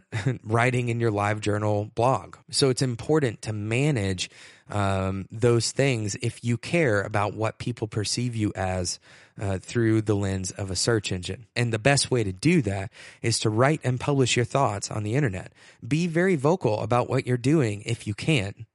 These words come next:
Uh, if you're, like, working on an N D A project, now, obviously you don't wanna share that with the world, but be vocal about the things, especially the things in your career that you're doing. If you're writing a personal project, share what you're writing with the world.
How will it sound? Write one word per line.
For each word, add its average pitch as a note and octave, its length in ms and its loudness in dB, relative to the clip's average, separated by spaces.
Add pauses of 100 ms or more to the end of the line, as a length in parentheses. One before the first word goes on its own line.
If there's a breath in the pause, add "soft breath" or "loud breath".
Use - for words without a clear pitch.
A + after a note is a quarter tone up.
Uh, G#2+ 100 0
if - 140 -4
you're, C3 120 4
like, B2 220 0
working B2+ 300 0
on B2 120 0
an A#2+ 80 0
N A2+ 120 0
D A2+ 140 0
A G#2 120 0
project, F#2+ 420 -6
now, - 120 -14
obviously G2+ 460 -2
you F#2+ 100 0
don't G2+ 200 -4
wanna G2 220 -6 (260 loud breath)
share G#2+ 260 -2
that G2 160 -6
with G2+ 120 -4
the G2 60 -2
world, A#2 300 4 (280 loud breath)
but G#2+ 180 -4
be C#3+ 180 2
vocal C3+ 540 2
about A2 240 -2
the G#2+ 80 -6
things, A2 300 -6
especially D3+ 640 0
the A#2+ 140 0
things G2+ 520 -4
in A2+ 220 -8
your G2 120 -2
career B2 380 -2
that G2+ 140 -2
you're F#2+ 120 -6
doing. F#2 360 -2 (280 loud breath)
If - 160 -8
you're B2+ 120 4
writing C3 500 2
a A2+ 80 -6
personal B2+ 380 -2
project, A2 520 0
share A2+ 320 2
what B2+ 200 0
you're C#3 100 2
writing C3+ 400 2
with F#2 140 -4
the G2 100 -4
world. F#2+ 300 -2